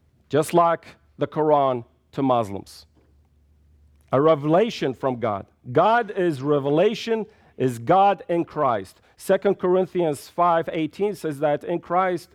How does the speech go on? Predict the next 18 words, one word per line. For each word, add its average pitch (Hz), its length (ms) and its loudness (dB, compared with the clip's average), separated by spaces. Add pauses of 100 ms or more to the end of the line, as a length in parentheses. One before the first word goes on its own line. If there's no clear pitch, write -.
God 165 240 0
reconciled 170 560 -2
the 160 40 -2
world 156 420 -2
to 139 100 -10
himself. 120 480 -6 (960)
So 180 200 2
this 233 180 2
idea 208 380 2
of 180 80 0
the 165 60 -2
Son 208 300 0
of 147 140 -4
God, 127 340 0 (320)
the 143 80 0
sonship 247 540 0
of 175 220 0
Christ, 170 640 0